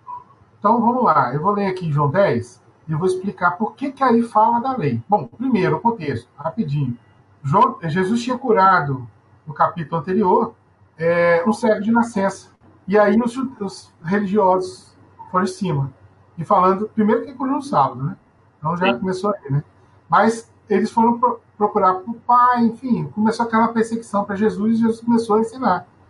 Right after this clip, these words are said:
Speaker 1: Fala assim, ó, "Em verdade, em verdade vos digo que aquele que não, não entra, é, pela porta, no,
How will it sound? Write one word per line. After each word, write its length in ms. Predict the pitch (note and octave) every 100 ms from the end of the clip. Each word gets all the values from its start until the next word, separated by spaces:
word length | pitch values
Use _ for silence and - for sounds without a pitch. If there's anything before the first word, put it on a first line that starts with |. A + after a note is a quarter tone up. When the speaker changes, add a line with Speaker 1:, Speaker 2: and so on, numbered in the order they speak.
| _ -
Speaker 1:
Fala 140 | F#3+
assim, 140 | F#3+ G3
ó, 100 | F#3
"Em 40 |
verdade, 360 | A3 A3 C4 B3+
em 40 |
verdade 360 | A#3 A#3 A#3+ A3+
vos 120 | D#3+
digo 320 | A3 B3+ F#3+
que 120 | -
aquele 300 | A3 A#3 C4
que 100 | C4+
não, 260 | C4+ C#4+ C4+ -
não 360 | G3+ B3 C#4 C4 _
entra, 600 | G#3 G#3 F#3+ - C3+ A#2+ - _ _ _ -
é, 960 | D#3 D#3 D3+ C#3+ C#3 C3 B2+ A#2 A2 - - -
pela 180 | F3+ E3
porta, 560 | - G#3 B3 - E3+ E3+
no, 160 | F#3